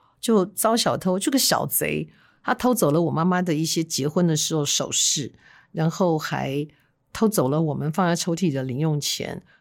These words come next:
最好笑的是，我们跟其他同学或者朋友们通信哦，放在抽屉里面那些信，那小贼好有时间哦，他还把那些一封一封打开来看呢。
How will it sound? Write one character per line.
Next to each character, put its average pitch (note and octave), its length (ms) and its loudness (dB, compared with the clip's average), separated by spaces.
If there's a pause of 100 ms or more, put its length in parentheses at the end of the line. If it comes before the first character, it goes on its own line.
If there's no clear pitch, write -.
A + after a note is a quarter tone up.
(460)
最 - 160 2
好 G3+ 120 6
笑 G#3+ 200 2
的 F3+ 80 2
是， G3+ 240 0
我 C3+ 120 -2
们 D#3 120 0
跟 G3 240 2
其 D#3+ 180 0
他 F#3+ 340 0
同 E3+ 300 0
学 D3+ 380 0
或 F3+ 120 0
者 F3+ 120 0
朋 E3 340 -2
友 F3+ 140 4
们 C#3 180 -2
通 F#3 320 2
信 F3 360 2
哦， - 240 -4 (680)
放 G#3+ 100 4
在 G3 120 6
抽 F3 200 0
屉 F#3 100 2
里 D#3+ 100 2
面 D3 160 2
那 D#3+ 100 2
些 D3+ 180 -2
信， C#3+ 380 0 (340)
那 C4+ 80 2
小 F3+ 180 2
贼 D#3 140 0
好 F#3+ 540 0
有 C4+ 120 6
时 E3+ 240 2
间 G#3+ 300 4
哦， C#3+ 160 2 (360)
他 D#4+ 120 2
还 E4+ 40 4
把 A3 140 4
那 B3 140 6
些 - 240 4
一 C4 100 4
封 A#3+ 180 2
一 A3 40 4
封 B3 120 2
打 E3+ 140 2
开 F#3+ 120 2
来 F#3+ 100 4
看 F3+ 240 -2
呢。 - 80 -2